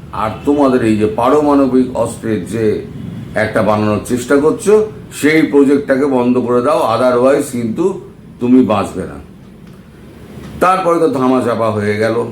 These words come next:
এই ট্যারিফ ফ্যারিফ নিয়ে সমস্ত কিছু নিয়ে চললো। এই ট্যারিফ এখন নব্বই দিনের জন্য মুলতুবি হওয়ার পর এই বাড়িতে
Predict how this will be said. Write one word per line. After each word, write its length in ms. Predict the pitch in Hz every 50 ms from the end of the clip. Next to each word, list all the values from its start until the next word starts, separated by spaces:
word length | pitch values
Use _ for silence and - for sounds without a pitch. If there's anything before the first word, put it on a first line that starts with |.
| - -
এই 120 | 104 110
ট্যারিফ 400 | 104 113 117 113 117 120 110 110
ফ্যারিফ 300 | - 113 110 110 113 101 90
নিয়ে 240 | 95 107 113 117 110
সমস্ত 380 | 107 - 107 104 104 98 - 104
কিছু 240 | 95 98 92 92 101
নিয়ে 280 | 101 101 101 101 92
চললো। 480 | 95 107 110 120 135 156 175 180 175 - - - - - - - - - - - - - -
এই 180 | 123 139 139 110
ট্যারিফ 300 | 135 139 139 151 147 147
এখন 220 | 151 147 147 147
নব্বই 420 | 143 139 139 127 120 127 143 143
দিনের 300 | 127 135 131 127 131 120
জন্য 200 | 110 135 131 127
মুলতুবি 560 | 117 113 110 123 143 143 139 135 143 135 135 117
হওয়ার 340 | 107 110 117 117 117 110 104 -
পর 260 | - 175 202 220 214 - - - - - - - - - - -
এই 320 | 139 165 160 151 139 127
বাড়িতে 680 | 110 123 123 120 123 - - 175 202 214 202 - - -